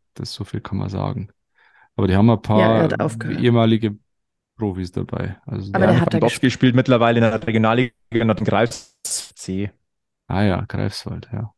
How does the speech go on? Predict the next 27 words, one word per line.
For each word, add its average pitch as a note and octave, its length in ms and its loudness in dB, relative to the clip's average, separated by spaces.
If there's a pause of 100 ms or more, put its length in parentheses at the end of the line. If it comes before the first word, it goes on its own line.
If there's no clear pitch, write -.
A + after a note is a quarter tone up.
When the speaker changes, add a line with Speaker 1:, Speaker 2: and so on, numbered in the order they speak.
Speaker 1:
Auch G#2 120 -6
nicht G#2 160 -4
schlecht. - 260 -10 (680)
Speaker 3:
Aber G2 160 -10
ich G2 60 -10
sag G#3 100 -6
mal G#2 80 -4
so, D3 120 0
der - 240 -2
S B2+ 140 2
S D3+ 140 0
V A2 180 2
Ulm, B2 600 0 (560)
äh, A2+ 120 0 (180)
vom, A#2+ 220 -2
vom A#2+ 160 2
Reisen A2+ 400 4
her D#3+ 220 6
nicht E3+ 240 2
weit E3 300 4
und C3 160 2
auch G#2+ 160 2
vom D3 200 2
Namen E3 300 6
her A#2 160 6
nicht. G#2 440 -2
Also, G#2+ 440 0